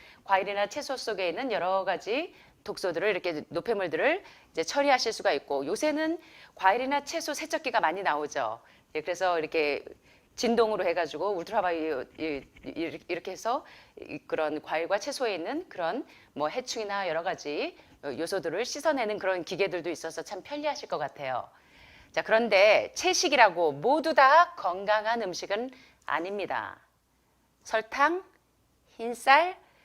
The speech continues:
흰밀가루, 지난 시간에 <laughs> 배우신 것처럼 당뇨병의 웬 보리밥, 보리쌀, 흰소금, 정제식품과 껍질을 벗겨낸 과일은 물론 고기보다는 낫겠지만 사실은 치유 음식이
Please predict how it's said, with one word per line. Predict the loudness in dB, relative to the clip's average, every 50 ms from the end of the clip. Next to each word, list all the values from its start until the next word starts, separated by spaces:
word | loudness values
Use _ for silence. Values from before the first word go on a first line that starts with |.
| _ _ _
흰밀가루, | -10 -6 -4 -2 0 2 2 2 6 8 8 8 8 6 0 -2 -4 -6 -10 _ _ _ _ _ _ _
지난 | -10 -4 -4 -4
시간에 | -4 -2 -4 -4 -2 -4 -4
<laughs> | -4
배우신 | 4 4 4 4 4 0 -2
것처럼 | -2 -2 -4 -4 -4
당뇨병의 | -4 -8 -6 -4 -4 -4 -4 -4 -4 -2 -2
웬 | -2 -2 -2
보리밥, | -2 -4 -2 0 6 6 6 6 4 -2 -18 -20 -20 -20 -20 -20 -20 _ -2
보리쌀, | 0 2 2 2 0 2 6 6 6 6 6 2 -6 -12 _ -20 -20 -20 -20 _
흰소금, | -8 0 2 4 4 4 4 4 2 2 2 2 2 0 0 -4 -10 -14 _ _ -20 -20 _ _ -10
정제식품과 | -4 -2 0 2 2 4 4 4 4 2 -2 -4 -4 -2 0 4 6 6 6 8
껍질을 | 6 6 6 6 0 0 2 4 2 2
벗겨낸 | 0 -2 -8 -6 0 0 0 2 2 2 0 0 -2
과일은 | -2 2 4 4 4 6 4 4 2 2 -4 -6 -14 -20 -20 -20 -20 -14 -6
물론 | -2 0 2 2 2 2 0
고기보다는 | -2 -2 -2 0 0 0 0 4 6 6 4 4 2 0
낫겠지만 | 0 0 0 4 2 2 2 2 0 2 4 4 4 2 0 -10 -16 _ _ _
사실은 | -14 -10 -8 -8 -6 -4 -4 -4 -4 -6 -8 -4
치유 | -4 -4 -2 -2 -2 -4 -4
음식이 | -6 -6 -8 -8 -10 -8 -8 -8 -8 -8 -10 -16